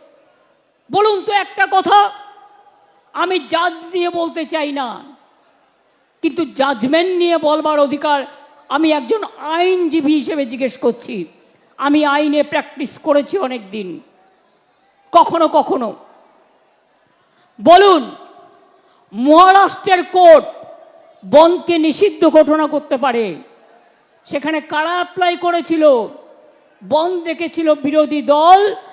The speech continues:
মহারাষ্ট্র হাইকোর্ট বললেন, "বন ইল্লিগাল, বন্ধ হবে না।" কেরালা হাইকোর্ট তার আগে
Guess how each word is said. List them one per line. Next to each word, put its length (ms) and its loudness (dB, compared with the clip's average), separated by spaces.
মহারাষ্ট্র 720 -2
হাইকোর্ট 480 -2
বললেন, 480 2
"বন 420 0
ইল্লিগাল, 720 -4
বন্ধ 380 -2
হবে 320 -4
না।" 460 -2
কেরালা 440 2
হাইকোর্ট 560 2
তার 240 2
আগে 600 -2